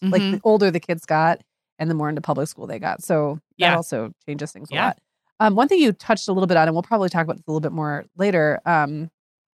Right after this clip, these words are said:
Speaker 1: is the fact that this was a new school, like, a school
Speaker 2: Mm-hmm.
Speaker 1: startup, um, charter school. And the fact that, like, I had a,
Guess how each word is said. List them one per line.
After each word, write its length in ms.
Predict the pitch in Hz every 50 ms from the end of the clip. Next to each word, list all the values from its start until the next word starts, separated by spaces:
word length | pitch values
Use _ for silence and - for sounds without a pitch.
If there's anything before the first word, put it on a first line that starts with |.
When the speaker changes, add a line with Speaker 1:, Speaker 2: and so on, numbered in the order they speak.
| _ _
Speaker 1:
is 160 | 220 208 170
the 80 | 180 202
fact 220 | - 190 175 175
that 100 | 185 165
this 140 | 175 170 -
was 120 | 202 185
a 320 | 175 160 156 151 147 147 - -
new 340 | 156 160 160 156 160 170 196
school, 380 | 190 - - _ 202 214 269
like, 140 | 294 247 180
a 60 | 165
school 160 | 147 - 165 165
Speaker 2:
Mm-hmm. 100 | 170 196
Speaker 1:
startup, 480 | - 156 151 170 220 294 294 - _ _ _ _ _ _ _ _ _ _ _
um, 320 | - 170 165 156 156 151 160
charter 320 | - 190 165 175 185 208
school. 560 | 208 - - - 220 220 220 220 220 220 208 - -
And 300 | 202 180 175 170 170 160
the 80 | 175
fact 500 | 170 - _ - 180 185 202 208 - _ _ _
that, 300 | 170 156 156 156 - 214
like, 260 | 190 180 160 - - _ _ _ _ _ _ _
I 100 | 185 190 185 185
had 220 | 190 185 202 185 175
a, 60 | 165